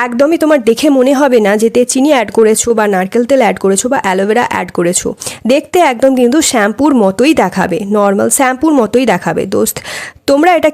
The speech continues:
কিভাবে ইউজ করবে, এটা কিভাবে ইউজ করতে হবে চুলে, এবার চলো তোমাদের বলে দিচ্ছি। উইকে দুই থেকে তিন দিন এটা চুলে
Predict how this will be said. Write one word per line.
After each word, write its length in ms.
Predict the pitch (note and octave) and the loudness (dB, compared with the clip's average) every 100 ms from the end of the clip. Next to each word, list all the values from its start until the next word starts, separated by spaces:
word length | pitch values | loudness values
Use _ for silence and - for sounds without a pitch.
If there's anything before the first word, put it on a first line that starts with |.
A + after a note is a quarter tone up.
| B3+ | 0
কিভাবে 340 | A3+ C4+ F#4+ F#4 | 2 2 4 4
ইউজ 200 | C4+ C#4+ - C4+ | 4 0 0 2
করবে, 340 | A3+ F#3+ G#3 A#3+ - - - B3 | 2 4 0 0 -4 -18 -2 0
এটা 140 | C#4+ C#4 | 0 0
কিভাবে 340 | A#3+ A#3+ C#4+ D#4 | 0 2 2 4
ইউজ 140 | D4 - D4+ | 4 2 0
করতে 240 | C4+ B3+ G#3+ | 0 0 0
হবে 160 | F#3+ F#3+ | 2 2
চুলে, 220 | G#3+ F#3+ C4 F#4+ - | 0 0 0 0 0
এবার 160 | G#3 C#4+ C#4 | 2 2 2
চলো 160 | G#3 B3+ | 2 2
তোমাদের 260 | G#3 F#3 A#3 A#3+ | 2 2 2 2
বলে 160 | F#3+ D#3+ | 2 2
দিচ্ছি। 280 | D#3+ - - - - - - - A3+ | -2 -6 -8 -8 -12 -14 -14 -6 0
উইকে 380 | D#4 F#4+ F#4+ A#3 F#3+ G#3+ G#3+ | 0 0 2 2 2 -2 -2
দুই 180 | C4 D4+ | 0 0
থেকে 180 | D4+ C#4+ C#4+ - | 0 0 -2 2
তিন 160 | D#4 F4 C4+ | 4 4 2
দিন 180 | G#3+ G3 A#3+ - - - - _ _ _ _ _ _ - | 2 2 0 -6 -20 -20 -20 _ _ _ _ _ _ -6
এটা 200 | A3+ D4 F4 | -4 -2 -2
চুলে 200 | B3 A#3 | -2 0